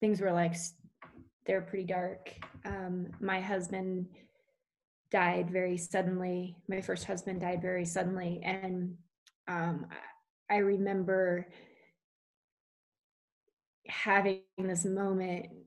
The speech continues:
as I was driving away from the hospital. Um, and I felt like I just wanted to die too, you know, like,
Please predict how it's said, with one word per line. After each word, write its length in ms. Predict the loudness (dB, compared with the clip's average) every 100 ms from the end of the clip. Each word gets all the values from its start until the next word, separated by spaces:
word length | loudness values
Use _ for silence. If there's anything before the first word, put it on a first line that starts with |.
| _ _ -2
as 120 | 2
I 120 | 6
was 160 | 4 4
driving 340 | 4 4 4
away 200 | -2 -2
from 160 | -2 -4
the 60 | -6
hospital. 680 | -6 -4 -2 -2 -2 -6 -12 -20 -20 -14 -6
Um, 520 | -4 -2 0 0 -2 -12 _ _ -20 -20 _ -20 _ _ -4
and 580 | -2 0 0 -2 -4 -10 _ _ _ _ _ _ _ _ -8
I 60 | -8
felt 420 | 2 4 4 2
like 540 | 4 4 2 -2 -8 -20 _ -6
I 160 | 0 0
just 220 | 0 0
wanted 280 | -2 -2 -4
to 80 | -4
die 340 | -4 -4 -4 -2
too, 420 | -2 -2 -2 -8 -6
you 140 | -4
know, 240 | -2 -4 -4
like, 220 | -2 -4